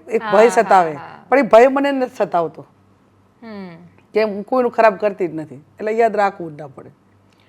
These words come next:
Speaker 2: પરિણામ પછી તમે, અ, ત્યાં બોર્ડર પર દર્શન કરવા ગયા હતા નળેશ્વરી માતાના, પછી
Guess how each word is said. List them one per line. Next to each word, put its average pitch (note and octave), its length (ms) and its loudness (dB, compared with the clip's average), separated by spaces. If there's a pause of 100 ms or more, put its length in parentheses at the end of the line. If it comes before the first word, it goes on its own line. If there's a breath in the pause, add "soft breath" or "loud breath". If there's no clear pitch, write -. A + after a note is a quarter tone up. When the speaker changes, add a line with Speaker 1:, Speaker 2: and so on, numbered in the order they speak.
(180 soft breath)
Speaker 2:
પરિણામ B3 360 -8
પછી B3+ 300 -12
તમે, A#3 540 -12
અ, F#3 520 -8
ત્યાં F#3+ 320 -8 (260)
બોર્ડર G3 320 -6
પર G#3 320 -8
દર્શન F#3 440 -12
કરવા F#3+ 260 -12
ગયા F3+ 260 -8
હતા F3 360 -8
નળેશ્વરી F3 520 -14
માતાના, E3+ 500 -16
પછી F#3 640 -14